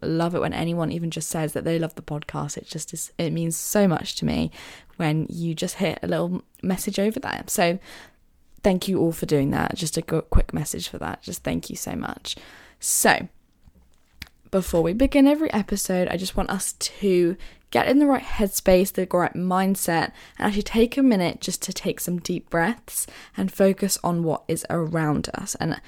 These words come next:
you know, I say this every week, but the moments that you're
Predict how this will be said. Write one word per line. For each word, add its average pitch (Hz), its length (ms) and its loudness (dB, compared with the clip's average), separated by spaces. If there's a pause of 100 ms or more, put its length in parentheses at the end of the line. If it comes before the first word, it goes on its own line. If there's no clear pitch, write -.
(360)
you 180 160 0
know, 170 300 4
I 185 100 2
say 180 240 2
this 170 160 -2
every 262 380 2
week, 269 420 2
but - 240 2 (320)
the 196 240 4
moments 240 640 6
that - 240 -2 (260)
you're 185 460 4